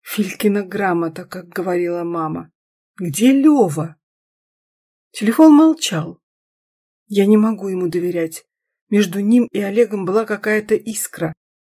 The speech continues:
Они следили за исследованиями друг друга, как и за бизнесом". Инга в этом не сомневалась. А Юля скакала между ними, как между двух огней.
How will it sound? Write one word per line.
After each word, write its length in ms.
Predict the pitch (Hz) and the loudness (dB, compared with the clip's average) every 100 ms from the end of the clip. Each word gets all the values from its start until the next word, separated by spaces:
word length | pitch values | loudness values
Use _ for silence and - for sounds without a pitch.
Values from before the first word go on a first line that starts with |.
| _ _ _ _ | _ _ _ _
Они 280 | - 196 202 | -2 0 0
следили 880 | 202 202 208 190 214 233 196 185 170 _ | -2 -8 -12 -10 -4 -2 -2 -4 -6 _
за 260 | 185 190 | -6 -4
исследованиями 880 | 190 - - 214 208 185 185 180 185 | -4 -6 0 0 0 -4 -6 -6 -6
друг 340 | 160 185 170 | -6 -8 -8
друга, 560 | 160 220 247 185 160 - | -6 -4 -2 -2 -6 -6
как 240 | - 180 - | -10 -10 -10
и 180 | - 208 | -6 -4
за 200 | 214 214 | -2 -4
бизнесом". 880 | 196 220 165 160 151 - 151 - _ _ _ _ _ _ _ | -4 -4 -2 -4 -4 -8 -14 -16 _ _ _ _ _ _ _
Инга 340 | 208 196 196 | 0 2 -2
в 40 | |
этом 260 | 196 190 190 | -4 -6 -6
не 100 | 196 | -6
сомневалась. 1000 | 190 - 196 196 202 180 147 143 - - _ _ _ _ _ _ _ _ | -8 -8 -8 -8 -6 -4 -4 -6 -12 -16 _ _ _ _ _ _ _ _
А 140 | - | -2
Юля 420 | 202 190 285 269 | 0 4 6 6
скакала 520 | 214 - 190 233 233 208 | 2 -2 -6 -2 0 0
между 360 | 208 208 196 | 0 -2 -4
ними, 300 | 202 277 277 | 4 6 6
как 320 | 185 196 190 | 2 -4 -8
между 360 | 202 214 208 240 | -4 -4 -2 -6
двух 300 | 220 262 254 | -4 -4 0
огней. 520 | 262 247 262 185 147 | 0 2 2 2 0